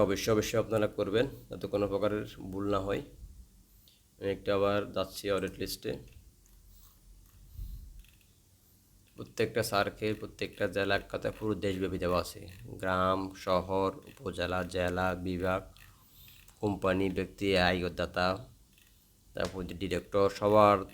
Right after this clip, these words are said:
আছে এখানে। তিনশো পঁচাত্তর পেজ তো এমনি এমনি হয় নাই। তো আপনারা সতর্কতার সাথে অডিট লিস্টে দেখবেন। এই যে এখানে ডান পাশে তিন দেওয়া আছে,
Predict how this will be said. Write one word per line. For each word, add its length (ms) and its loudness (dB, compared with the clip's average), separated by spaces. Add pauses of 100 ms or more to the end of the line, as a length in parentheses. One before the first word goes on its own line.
(300)
আছে 240 -4
এখানে। 240 -12 (880)
তিনশো 340 -4
পঁচাত্তর 400 -2
পেজ 180 -2
তো 120 -2
এমনি 180 4
এমনি 220 4
হয় 140 2
নাই। 100 -6 (1700)
তো 140 -2
আপনারা 240 2 (260)
সতর্কতার 520 0
সাথে 200 0 (1200)
অডিট 240 0
লিস্টে 300 -4
দেখবেন। 320 -2 (220)
এই 120 2
যে 140 -2
এখানে 200 0 (280)
ডান 140 4 (100)
পাশে 200 -4 (100)
তিন 120 0 (100)
দেওয়া 240 6
আছে, 180 -8